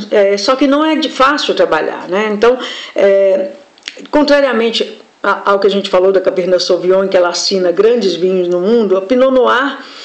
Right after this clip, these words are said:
ela assina alguns grandes vinhos do mundo, mas normalmente o, os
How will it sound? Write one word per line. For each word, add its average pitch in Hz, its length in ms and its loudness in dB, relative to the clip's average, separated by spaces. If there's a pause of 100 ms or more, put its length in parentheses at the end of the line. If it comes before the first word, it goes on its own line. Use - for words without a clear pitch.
(340)
ela 269 360 2 (100)
assina 349 880 0 (420)
alguns 240 640 2
grandes 226 560 2
vinhos 202 340 0
do 185 120 0
mundo, 240 260 0
mas 262 180 2
normalmente 294 720 0 (160)
o, - 280 -6 (400)
os 240 280 0